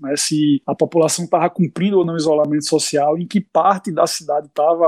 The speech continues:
né, se cumprindo o isolamento social ou não. E em parceria com a startup do Porto Digital, em loco, né, a gente começou a tentar desenvolver uma solução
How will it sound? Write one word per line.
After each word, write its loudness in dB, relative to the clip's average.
né, -6
se -6
cumprindo -6
o 2
isolamento 2
social -2
ou -4
não. -10
E -2
em 2
parceria 2
com -6
a -2
startup -2
do -2
Porto -2
Digital, -4
em -10
loco, -4
né, -10
a -6
gente -8
começou -4
a -2
tentar -2
desenvolver 0
uma -4
solução -4